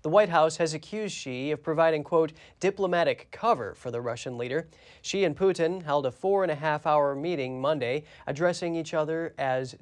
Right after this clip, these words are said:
dear friends. In related news, Japanese Prime Minister Fumio Kishida plans to meet with Ukrainian President Volodymyr Zelensky in Kyiv.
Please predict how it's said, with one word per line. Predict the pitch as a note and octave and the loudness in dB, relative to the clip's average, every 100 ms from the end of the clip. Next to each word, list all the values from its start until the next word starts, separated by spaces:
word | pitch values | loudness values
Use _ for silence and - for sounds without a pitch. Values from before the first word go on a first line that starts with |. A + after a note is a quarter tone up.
| C#3 | -10
dear | E3 F3+ A2+ | -8 -8 -8
friends. | - D#3 B2 - - - _ _ _ _ _ _ _ _ _ _ _ - - - | -4 -4 -4 -8 -16 -18 _ _ _ _ _ _ _ _ _ _ _ -20 -14 -4
In | |
related | E3+ G3+ A#3+ G#3 | 2 4 4 2
news, | G#3+ A3 - | 0 -2 -4
Japanese | E3 F3+ F#3+ F3 D#3 | 0 0 2 -2 -2
Prime | - F3+ | -2 0
Minister | F3 D#3+ - | 0 -2 -4
Fumio | D3+ - A3 A#3+ - | -6 -6 -2 0 -2
Kishida | E3 D3+ F#3+ A#2+ A#2 - | -4 -6 -6 -4 -6 -4
plans | D3+ E3 F3+ | -4 -2 -4
to | - | -6
meet | E3 F3 | -6 -6
with | D3+ | -8
Ukrainian | D#3 F3 F#3+ G#3 G3 | -12 -6 -4 -2 -2
President | F3+ E3+ E3 D3+ | -2 -2 -2 -6
Volodymyr | C#3 B2 D3 G#3 A3+ | -4 -2 -2 -2 -4
Zelensky | G#3 A3+ A3 C#3 - C3+ | -2 -2 -2 -2 -6 -6
in | D3 | -6
Kyiv. | D#3 A3 F3+ G2+ | -6 -4 -4 -6